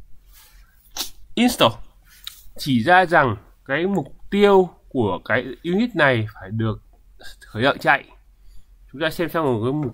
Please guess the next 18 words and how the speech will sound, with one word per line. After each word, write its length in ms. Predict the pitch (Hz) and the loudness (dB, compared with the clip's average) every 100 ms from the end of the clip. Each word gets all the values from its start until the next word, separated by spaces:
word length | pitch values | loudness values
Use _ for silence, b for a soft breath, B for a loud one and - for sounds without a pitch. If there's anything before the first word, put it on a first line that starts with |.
| - | -6
ờ, 200 | 110 107 110 | -4 -4 -6
sau. 380 | - 151 143 - - - - - - b b b - - - _ - - _ _ - - | -8 -4 -4 -6 -20 -20 -20 -20 -20 b b b -18 -18 -20 _ -20 -20 _ _ -6 4
<clears throat> 100 | 240 165 110 - _ _ - - _ _ - - - - - - - - - - - - - - - - - - _ - B B - - - _ - _ - - - - | 6 6 0 -14 _ _ -20 -20 _ _ -20 -20 -20 -20 -20 -20 -20 -20 -20 -20 -20 -20 -20 -20 -20 -20 -20 -20 _ -20 B B -20 -20 -20 _ -20 _ -20 -20 -20 -4
Cái 220 | 160 202 247 | 0 0 0
mục 220 | 190 165 139 | -4 -4 2
này 400 | 151 139 110 - _ | 4 4 2 -6 _
là 100 | 127 | -4
mục 140 | 117 - - | -4 -6 -6
tùy 160 | 127 110 | -4 4
chọn, 240 | 143 - - _ - | 4 4 -6 _ -4
nhưng 340 | 156 180 185 | 2 4 4
đơn 260 | 175 180 175 | 2 0 2
vị 240 | 156 - - - | -2 -2 -14 -18
không 420 | - 185 185 175 | -4 -2 0 -4
thể 260 | 147 92 - | -6 -8 -8
có 300 | 120 117 123 | -4 -2 -2
một 320 | 175 180 131 107 - - _ _ _ _ - _ | -2 0 0 -2 -12 -20 _ _ _ _ -20 _
cái, 300 | 120 123 | 0 0